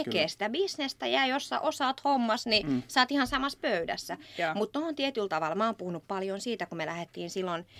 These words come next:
Speaker 1: lanseeraamaan oikeastaan Fondia uudelleen Ruotsin markkinassa, niin me lähdettiin markkinoimaan, tehtiin ihan tietoisia valintoja,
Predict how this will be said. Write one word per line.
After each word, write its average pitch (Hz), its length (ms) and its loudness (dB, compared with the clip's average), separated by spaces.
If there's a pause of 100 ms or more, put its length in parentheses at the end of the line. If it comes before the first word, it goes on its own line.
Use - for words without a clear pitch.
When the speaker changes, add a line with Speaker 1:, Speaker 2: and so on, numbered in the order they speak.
(200)
Speaker 1:
lanseeraamaan 185 680 4
oikeastaan 160 360 -4
Fondia 170 400 -2
uudelleen 156 460 -4
Ruotsin 156 340 -4
markkinassa, 147 560 -6
niin 160 100 -8
me 170 80 -4
lähdettiin 185 400 -8
markkinoimaan, 165 540 -8
tehtiin 190 280 -10
ihan 196 100 -4
tietoisia 185 460 -4
valintoja, 156 480 -2